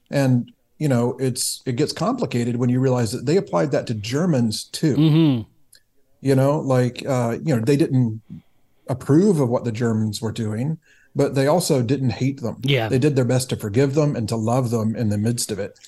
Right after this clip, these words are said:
Speaker 1: And, you know, that's what I think is so relevant. Like, we're, we're so divided in society right now. And as Christians, I think, you know, it's our call to be hospitable,
Speaker 2: Yeah.
Speaker 1: um, even to those with whom we disagree.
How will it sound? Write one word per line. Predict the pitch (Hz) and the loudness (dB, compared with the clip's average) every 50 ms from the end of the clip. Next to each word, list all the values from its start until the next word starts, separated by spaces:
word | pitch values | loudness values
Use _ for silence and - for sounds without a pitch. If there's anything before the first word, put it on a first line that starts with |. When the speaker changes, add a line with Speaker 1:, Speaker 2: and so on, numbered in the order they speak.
| - - - _ - | -20 -20 -20 _ -4
Speaker 1:
And, | 156 151 147 143 | -2 0 0 0
you | 143 143 | 0 2
know, | 131 127 | 2 2
that's | 123 143 185 180 - - | 2 0 0 -2 -2 0
what | 135 131 | 0 0
I | 123 117 | 2 0
think | 104 123 117 117 | 0 -2 -2 -2
is | 117 - - | -2 -4 -2
so | - 127 | -2 -2
relevant. | 113 107 110 113 127 135 120 110 107 104 90 | -2 0 0 0 0 0 -2 -2 -4 -6 -6
Like, | 107 113 107 - | -6 -6 -6 -4
we're, | 120 120 120 117 113 - _ - | -4 -4 -4 -4 -6 -8 _ -12
we're | - 123 120 113 110 107 | -6 -4 -4 -4 -4 -4
so | - - - - 160 160 160 | -6 -6 -2 0 2 4 4
divided | 156 143 127 113 117 117 120 127 123 120 107 | 4 4 2 2 0 0 0 0 -2 -2 -2
in | - 110 | -2 -4
society | 107 - 117 - - 151 180 190 165 127 123 113 | -4 -6 -8 -6 -4 -4 -2 -2 -2 -2 -2 -2
right | 110 110 117 - | -4 -4 -6 -4
now. | - 110 104 107 107 113 117 - - _ _ _ _ _ _ _ - | -4 -4 -4 -4 -4 -6 -6 -8 -12 _ _ _ _ _ _ _ -4
And | 147 139 135 131 131 | -2 0 2 2 2
as | 123 117 107 | 0 -2 -2
Christians, | - - 214 202 - - 127 117 107 | -2 -2 -2 -2 0 0 0 0 0
I | 113 120 170 | 0 -2 -2
think, | 175 - 113 113 110 - _ _ | 0 -2 -2 -4 -4 -8 _ _
you | - 123 120 | -6 -4 -2
know, | 107 107 107 113 113 113 - | -2 -2 -4 -6 -8 -8 -8
it's | 123 117 104 - | -8 -6 -4 -4
our | 113 123 113 | -4 -4 -4
call | - - 127 127 123 117 | -4 -2 0 0 0 0
to | - 117 | -2 -4
be | 127 127 | -4 -2
hospitable, | 113 107 120 107 - - - - 135 - 123 107 101 78 71 | -2 -2 -4 -4 -6 -6 -4 -2 0 0 0 -2 -4 -6 -8
Speaker 2:
Yeah. | 76 80 82 87 - _ _ _ _ _ _ _ - | -10 -12 -14 -16 -20 _ _ _ _ _ _ _ -4
Speaker 1:
um, | 127 127 120 117 113 120 - - | 0 0 2 2 0 -2 -4 -2
even | 190 175 196 175 151 131 123 | 2 2 4 4 4 2 2
to | - 131 | 2 0
those | 117 120 113 117 117 107 - - | 0 0 0 0 -2 -4 -4 -4
with | 117 107 | -4 -2
whom | - 120 113 110 | -2 0 0 0
we | 107 98 | 0 0
disagree. | 104 107 98 110 104 107 107 101 | -2 -4 -6 -6 -8 -8 -8 -8